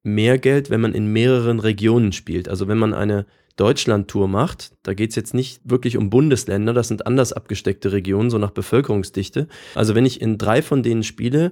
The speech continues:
innerhalb eines Monats bekomme ich mehr Geld, als wenn ich in, immer nur in meiner Heimatstadt dreimal spiele oder sechsmal spiele. So, da gibt's so bestimmte Modelle, die halt einfach Leute belohnen, die zum Beispiel permanent auf Tour sind und, wenn man so will, Leute bestrafen, die das nicht sind.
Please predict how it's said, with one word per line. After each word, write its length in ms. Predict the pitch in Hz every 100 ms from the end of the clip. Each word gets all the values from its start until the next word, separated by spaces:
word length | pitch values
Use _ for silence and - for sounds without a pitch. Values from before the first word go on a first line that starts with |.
| -
innerhalb 380 | - 131 131 -
eines 240 | 120 131
Monats 380 | 123 127 139 135
bekomme 360 | - 117 120 113
ich 120 | 107
mehr 240 | 104 117
Geld, 320 | 131 135 147 127
als 180 | 117
wenn 140 | 113 120
ich 100 | -
in, 160 | 113
immer 200 | - 131
nur 120 | 131 120
in 100 | 113
meiner 300 | 110 127 117
Heimatstadt 680 | 127 123 - - 107 -
dreimal 380 | 104 117 117 104
spiele 400 | - - 98 101
oder 220 | - 101
sechsmal 420 | 101 123 - 92
spiele. 380 | 92 - 92 104 _ _ -
So, 100 | 98
da 140 | 101
gibt's 180 | 113 120
so 80 | 117
bestimmte 600 | 110 131 135 135 123 -
Modelle, 540 | 123 117 110 113 131
die 180 | 120 117
halt 160 | 117 110
einfach 320 | 110 113 113
Leute 540 | 110 107 117 123 120 120
belohnen, 880 | 113 110 113 135 135 127 120 110 -
die 420 | 110 110 110 107
zum 180 | - 104
Beispiel 320 | 107 - 107
permanent 400 | 117 107 110 107
auf 140 | 101
Tour 280 | - 120 131
sind 340 | 127 135 131
und, 300 | - 113 110
wenn 100 | -
man 140 | 107 107
so 160 | 104
will, 220 | 98 110 120
Leute 320 | 110 104 104
bestrafen, 600 | 98 - 98 104 - 117
die 120 | 113
das 180 | 101 -
nicht 240 | 127 -
sind. 300 | - 76 -